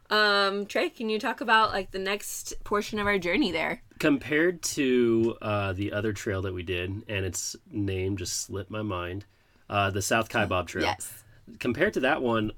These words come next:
Speaker 2: going into the canyon felt a lot easier. And I, I
Speaker 1: Oh,
Speaker 2: said that.
Speaker 1: yeah.
Speaker 2: I was like, "Uh, this trail doesn't seem nearly as bad." Uh, it is not as steep. It is not as rutted out in the
Speaker 1: Mm-hmm.
Speaker 2: center as,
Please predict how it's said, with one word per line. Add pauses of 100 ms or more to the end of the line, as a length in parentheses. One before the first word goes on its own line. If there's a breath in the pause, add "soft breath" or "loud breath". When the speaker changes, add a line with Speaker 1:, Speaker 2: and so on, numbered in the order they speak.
(140)
Speaker 2:
going
into
the
canyon
felt
a
lot
easier. (100)
And
I, (160)
I
Speaker 1:
Oh,
Speaker 2:
said
that.
Speaker 1:
yeah.
Speaker 2:
I
was
like,
"Uh,
this
trail
doesn't
seem
nearly
as
bad." (720 soft breath)
Uh,
it
is
not
as
steep. (260 soft breath)
It
is (340 soft breath)
not
as
rutted
out (180)
in
the
Speaker 1:
Mm-hmm.
Speaker 2:
center
as,